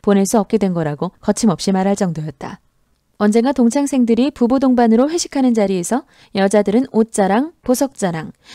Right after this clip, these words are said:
남자들은 번 돈 자랑, 기어오른 지위 자랑, 이룩한 업적 자랑 등으로 불꽃을 튀기는 열전을 벌였는데 하석태 씨 홀로 초연한 건지 걸신이 들린 건지 드립다 음식만 축내다가 겨우 한다는 소리가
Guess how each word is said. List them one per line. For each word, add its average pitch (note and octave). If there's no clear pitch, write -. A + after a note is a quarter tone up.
남자들은 F#3+
번 G#3
돈 F#3+
자랑, F3+
기어오른 A#3
지위 A#3
자랑, G3
이룩한 C4+
업적 A3+
자랑 F#3
등으로 D#3+
불꽃을 G#3
튀기는 G#3
열전을 A#3+
벌였는데 F3+
하석태 B3+
씨 C#4
홀로 C#4+
초연한 E4
건지 E3
걸신이 G#3+
들린 A3+
건지 E3+
드립다 G3
음식만 G3+
축내다가 G3+
겨우 G#3+
한다는 D4+
소리가 G#3